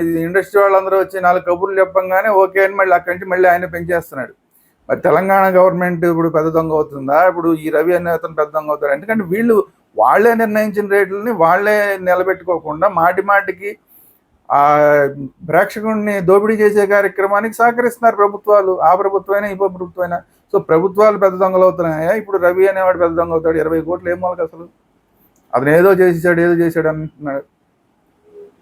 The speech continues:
ప్రొడ్యూసర్లు వాళ్ళల్లో వాళ్ళు పోటీలు పడి హీరోలకి ఇష్టారాజ్యంగా రెమ్యూనరేషన్లు పెంచేసి బడ్జెట్లు పెంచేసుకుని అదంతా కూడా బ-,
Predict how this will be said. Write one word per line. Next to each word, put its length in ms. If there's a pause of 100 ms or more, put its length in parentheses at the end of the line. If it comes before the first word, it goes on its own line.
(1200)
ప్రొడ్యూసర్లు 760 (200)
వాళ్ళల్లో 420
వాళ్ళు 220
పోటీలు 420
పడి 180
హీరోలకి 500
ఇష్టారాజ్యంగా 680
రెమ్యూనరేషన్లు 680
పెంచేసి 600 (1800)
బడ్జెట్లు 400
పెంచేసుకుని 680 (540)
అదంతా 380
కూడా 520
బ-, 400